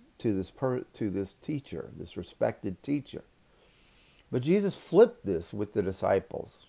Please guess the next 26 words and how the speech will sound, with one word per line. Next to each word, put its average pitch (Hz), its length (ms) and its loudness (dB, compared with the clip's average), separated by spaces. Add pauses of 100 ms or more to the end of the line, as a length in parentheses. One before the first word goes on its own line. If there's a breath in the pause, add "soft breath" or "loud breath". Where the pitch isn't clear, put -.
(140)
We 98 140 -8
get 135 140 2
a 143 40 2
glimpse 151 500 0
of, 117 200 0 (760 soft breath)
uh, 101 360 0 (200)
of 104 260 -2 (180)
one 131 240 0
of 135 40 2
the 120 80 4
reasons 147 440 2
why 120 220 6
this 120 180 -2
is 117 100 -4
so 104 220 4
significant. 123 800 -2 (1000)
A 92 100 -8
commentator 120 540 4
wrote 107 260 4
this. 165 240 2
It 101 60 -10
says, 110 320 0
"It's 107 140 -6
thus 151 300 6
not 160 300 -2
principally 120 760 0